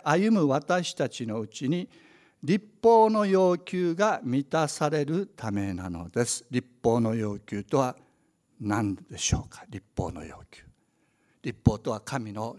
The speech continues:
律法のことですね。神の律法が私たちに要求して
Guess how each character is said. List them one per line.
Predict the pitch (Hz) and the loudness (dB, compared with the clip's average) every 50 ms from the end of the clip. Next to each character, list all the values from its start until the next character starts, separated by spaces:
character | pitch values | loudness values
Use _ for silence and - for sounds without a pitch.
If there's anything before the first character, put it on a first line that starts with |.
| 160 | -12
律 | - 113 90 - _ _ | -12 -12 -12 -12 _ _
法 | 104 101 101 | -4 -2 -2
の | 95 95 92 | -2 -4 -6
こ | 92 - - - | -8 -12 -16 -14
と | - 107 | -14 -14
で | - 95 | -14 -14
す | - - 170 | -10 -2 0
ね。 | 147 147 135 | 2 2 2
神 | - - 127 120 107 | 0 0 0 0 0
の | 101 98 107 | -2 -4 -6
律 | 123 104 - _ _ | -8 -10 -12 _ _
法 | 107 107 104 | -6 -6 -2
が | 110 135 175 208 233 - - - - - - - - _ | -2 0 0 0 -2 -6 -12 -20 -20 -20 -20 -20 -20 _
私 | - 123 123 - 127 120 - - | -4 -4 -2 -2 -2 -2 -2 -4
た | 110 | -6
ち | - - 110 | -6 -4 -4
に | 104 104 | -4 0
要 | 120 123 123 127 | 0 2 2 0
求 | 123 - 123 120 | 0 -2 -4 -4
し | 110 - - 127 | -4 -4 -6 -8
て | 110 | -8